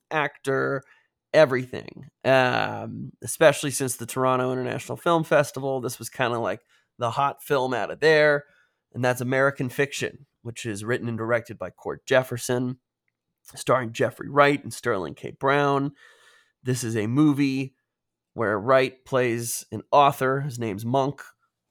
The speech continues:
Kind of the Monk is his nickname. Kind of in the, the movie, his name's really Thelonious. Or I bel-, I, I believe,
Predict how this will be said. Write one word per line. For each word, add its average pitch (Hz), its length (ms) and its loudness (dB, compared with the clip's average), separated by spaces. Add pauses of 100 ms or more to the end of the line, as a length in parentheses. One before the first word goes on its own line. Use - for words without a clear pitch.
(100)
Kind 117 160 -4
of 107 100 -8
the 110 140 -4
Monk 151 260 0
is 131 140 -4
his 127 200 -6
nickname. 135 600 -4 (340)
Kind 123 160 -2
of 120 100 -6
in 117 120 -8
the, 113 320 -4
the 117 60 -10
movie, 117 240 -6
his 110 100 -8
name's 117 240 -6
really 120 260 -6
Thelonious. 117 840 -6 (520)
Or - 60 -8
I 107 60 -4
bel-, 107 220 -8
I, 110 160 -4 (140)
I - 60 -2
believe, 139 640 -4